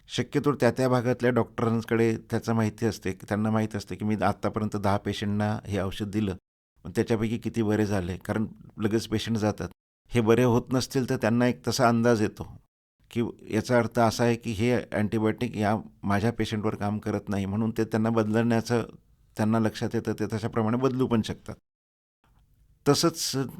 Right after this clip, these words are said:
त्या भागातले फार्मासिस्टना पण त्याचं नॉलेज असू शकतं किंवा असायला हवं. तर ह्या सगळ्यांची जर टीमकडे ही माहिती असली, तर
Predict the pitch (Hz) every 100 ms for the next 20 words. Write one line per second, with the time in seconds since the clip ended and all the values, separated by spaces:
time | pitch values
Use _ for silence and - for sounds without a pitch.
0 | - - 143 135 131 127 139 131 120 131
1 | 127 131 - 131 - 147 135 - - 120
2 | 131 131 - - 113 117 113 101 107 107
3 | 98 - - 107 110 117 117 - 110 107
4 | 92 82 - _ _ _ _ - 131 139
5 | - 117 143 151 165 151 160 - 139 139
6 | 139 - 131 120 110 104 120 113 110 120
7 | 110 - 101 -